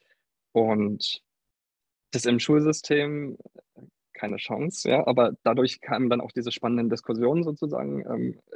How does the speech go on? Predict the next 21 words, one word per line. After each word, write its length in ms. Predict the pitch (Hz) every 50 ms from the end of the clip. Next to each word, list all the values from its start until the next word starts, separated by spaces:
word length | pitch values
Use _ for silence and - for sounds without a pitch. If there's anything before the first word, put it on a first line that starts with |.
| - _ _ _ -
zustande. 600 | - - - - - 95 110 135 151 170 185 185 _ _ _ _ - _ _ _ -
Ähm, 360 | 117 117 110 113 117 113 117 _ -
Mona, 560 | 135 120 123 123 127 135 139 135 131 131 131 - _
unglaublich 640 | - 151 165 175 151 151 143 139 - - 135 - -
viele 280 | - 127 131 131 - _
tolle 280 | - - - 139 160 151
Ideen, 400 | - 135 131 - 120 135 151 170 -
wie 80 | - 131
man 140 | 127 117 117
das 160 | 110 - - _
irgendwie 220 | - 127 120 123 -
machen 220 | 120 131 - - -
könnte. 300 | - 135 135 - 151 - _ _ _ _ _ _ _ _ _ _ _ _
Und, 520 | - 120 120 117 113 113 117 117 113 - - -
ähm, 400 | - 110 104 104 107 110 107 - _ _ _ - - - - _ _ _ _ -
dann 280 | - - 107 117 123 123
aber 220 | - 117 117 104
auch 100 | 85 -
das 160 | - 120 - -
Problem, 540 | - 123 - 104 110 113 113 117 117 120 -
ähm, 460 | 120 110 117 113 117 117 120 123 127